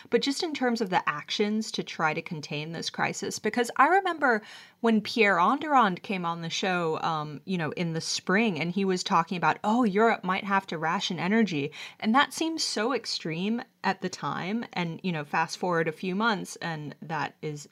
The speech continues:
exactly what is happening. There's a scramble not only to save energy, but also a scramble to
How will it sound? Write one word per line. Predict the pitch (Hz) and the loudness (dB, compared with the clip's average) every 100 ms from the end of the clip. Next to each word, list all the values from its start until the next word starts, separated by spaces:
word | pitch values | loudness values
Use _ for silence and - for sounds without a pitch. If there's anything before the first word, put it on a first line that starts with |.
| - | -12
exactly | 151 160 131 147 147 143 - | -10 -8 -8 -8 -6 -6 -8
what | 170 156 | -10 -10
is | - | -4
happening. | 196 180 - 131 | 4 4 2 -6
There's | 135 143 - - - | -6 -8 -8 -16 -16
a | - | -10
scramble | - - 185 190 185 | -6 2 4 4 2
not | 175 170 | 2 0
only | 175 175 165 | -2 -8 -8
to | |
save | 175 226 226 214 | -6 0 2 2
energy, | 190 185 196 175 | -2 -4 -4 -4
but | - | -2
also | 165 160 170 147 | -4 -6 -6 -6
a | - | -6
scramble | - - 156 156 147 | -6 -4 -2 -2 -4
to | 147 151 147 | -4 -8 -8